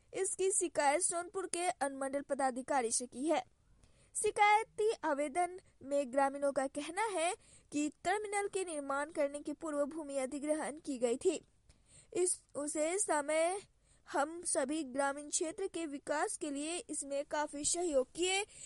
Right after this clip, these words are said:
तथा पदाधिकारी के सामने कुछ शर्त रखी गई थी। उसी समय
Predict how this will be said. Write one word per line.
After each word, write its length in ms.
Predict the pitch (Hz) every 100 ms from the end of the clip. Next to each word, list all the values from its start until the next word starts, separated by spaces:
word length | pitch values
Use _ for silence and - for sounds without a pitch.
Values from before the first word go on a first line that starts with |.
| - -
तथा 140 | 392
पदाधिकारी 720 | 403 381 370 359 370 359 381 392
के 140 | 392
सामने 440 | - 349 320 359
कुछ 220 | 392 359 -
शर्त 300 | 294 269 247
रखी 300 | 226 285 240
गई 180 | 233
थी। 240 | 262 339 - _ _ _ _ _ _ _ _ _ -
उसी 320 | 294 285 311 302
समय 440 | 285 269 302 330